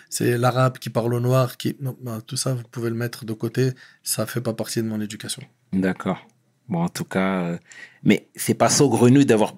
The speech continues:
Speaker 2: saugrenu, pardon, d'avoir pensé ça. Qui s'est pensé ça ?
Speaker 1: Non, ils peuvent,
Speaker 2: Tu
Speaker 1: ils
Speaker 2: leur
Speaker 1: peuvent
Speaker 2: en
Speaker 1: le
Speaker 2: veux
Speaker 1: penser.
Speaker 2: pas ?
Speaker 1: Non, ils, non, moi, j'en veux pas. Franchement,
Speaker 2: D'accord,
Speaker 1: tu sais,
Speaker 2: bon.
Speaker 1: quand t'es dans les réseaux sociaux et que
Speaker 2: Mhm.
Speaker 1: tu appelles à, à Allah, comme c'est mon cas, faut vraiment que t'aies le dos bien large.
Speaker 2: D'accord, ok.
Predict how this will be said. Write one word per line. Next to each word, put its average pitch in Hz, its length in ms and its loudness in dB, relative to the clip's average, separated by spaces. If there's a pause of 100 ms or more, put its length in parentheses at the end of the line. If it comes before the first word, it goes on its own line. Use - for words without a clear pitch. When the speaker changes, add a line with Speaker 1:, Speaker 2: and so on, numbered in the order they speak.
Speaker 2:
saugrenu, 135 580 6
pardon, 123 300 4
d'avoir 110 280 4
pensé 104 260 -2
ça. 117 320 -2
Qui 123 140 -4
s'est 120 140 6
pensé 113 320 0
ça ? 131 280 0 (120)
Speaker 1:
Non, 277 200 4
ils 302 100 4
peuvent, 160 160 2
Speaker 2:
Tu 156 80 8
Speaker 1:
ils - 20 10
Speaker 2:
leur 139 100 8
Speaker 1:
peuvent 127 80 8
Speaker 2:
en - 20 8
Speaker 1:
le 135 60 6
Speaker 2:
veux 139 80 6
Speaker 1:
penser. 160 140 6
Speaker 2:
pas ? 151 240 4 (140)
Speaker 1:
Non, 214 160 4
ils, 170 160 2
non, 196 140 4
moi, 180 100 4
j'en 143 120 4
veux 139 120 4
pas. 135 280 -4
Franchement, 117 220 4
Speaker 2:
D'accord, 151 220 4
Speaker 1:
tu 147 100 2
sais, 196 200 6
Speaker 2:
bon. 87 60 -2 (260)
Speaker 1:
quand 135 140 2
t'es 139 140 2
dans 135 140 2
les 127 80 4
réseaux 123 240 2
sociaux 139 480 0
et 107 80 -4
que 95 80 -8
Speaker 2:
Mhm. 98 40 -8
Speaker 1:
tu 110 180 -4
appelles 127 320 0
à, 110 360 -4
à 117 180 -8
Allah, 120 400 -2
comme 117 180 -6
c'est - 120 -4
mon 110 180 -4
cas, 143 280 -2 (320)
faut - 180 -4
vraiment 131 300 0
que - 80 -12
t'aies 117 120 -4
le 110 120 -6
dos 117 360 -4 (120)
bien 131 180 0
large. - 380 -6 (100)
Speaker 2:
D'accord, - 400 -4
ok. - 60 0